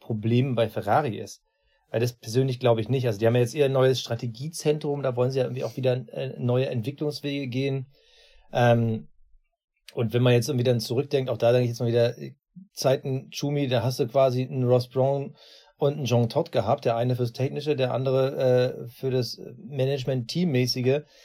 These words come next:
Aber, äh, es ist ja jetzt nicht so, dass Binotto da jede Schraube wechselt. Also ich kann mir jetzt nicht vorstellen, dass wirklich bei jeder einzelnen Entscheidung immer er gefragt wird. Also, ähm, gut, die Aussage steht ja so im Raum.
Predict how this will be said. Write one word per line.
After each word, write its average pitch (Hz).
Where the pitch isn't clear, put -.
Aber, 120
äh, -
es -
ist 147
ja 143
jetzt 131
nicht 131
so, 143
dass 123
Binotto 123
da 120
jede 113
Schraube 131
wechselt. 101
Also 120
ich -
kann 127
mir 143
jetzt 127
nicht 151
vorstellen, 151
dass 127
wirklich 147
bei 117
jeder 156
einzelnen 127
Entscheidung 123
immer 123
er 135
gefragt 110
wird. 113
Also, 110
ähm, 131
gut, 214
die 139
Aussage 160
steht 175
ja 175
so 151
im 131
Raum. 170